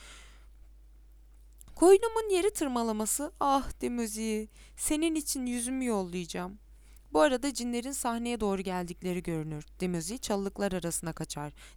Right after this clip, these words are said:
Dimuzi, "Kaç kardeşim, kaç. Cinler geliyor. Hemen kaç. Ben saklanıyorum otlar arasına. Ne olur yerimi söyleme onlara." Geçtiğini anla.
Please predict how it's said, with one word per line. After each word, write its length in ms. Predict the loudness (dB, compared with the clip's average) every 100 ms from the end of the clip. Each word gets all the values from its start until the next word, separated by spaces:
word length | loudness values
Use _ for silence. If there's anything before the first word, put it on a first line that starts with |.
| -4
Dimuzi, 500 | 2 2 0 -4 -6 -12 -20 -6
"Kaç 260 | 4 4 6
kardeşim, 640 | 8 8 6 2 0 -4 6
kaç. 360 | 8 8 6 -6 -10 -2
Cinler 360 | 6 10 10
geliyor. 480 | 8 4 4 4 2 -2
Hemen 360 | 0 4 4 2
kaç. 300 | 0 -4 -6 -6 6
Ben 140 | 6
saklanıyorum 800 | 8 2 2 0 2 2 2 0 0
otlar 340 | 0 0 -2
arasına. 520 | -2 -4 -6 -6 -6 -8 -8
Ne 100 | -2
olur 380 | 0 2 0 0
yerimi 320 | 0 0 -2
söyleme 460 | 0 0 2 0 -2
onlara." 420 | -4 -6 -8 -10 -16 -20 -20 -20 -8
Geçtiğini 460 | -2 -2 -2 0 0
anla. 380 | 0 -2 -6